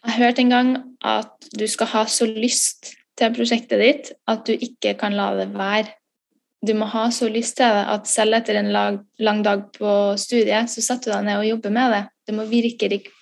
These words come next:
krible etter å gjøre det. Hvis ikke så blir det for tungt. Og så tror jeg det er viktig å huske at oppstartslivet består av masse jobb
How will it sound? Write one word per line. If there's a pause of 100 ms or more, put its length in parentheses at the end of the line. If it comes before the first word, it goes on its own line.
(140)
krible
etter
å
gjøre
det. (240)
Hvis
ikke
så
blir
det
for (760)
tungt. (880)
Og
så
tror
jeg
det
er
viktig
å (120)
huske (160)
at (440)
oppstartslivet
består
av (320)
masse
jobb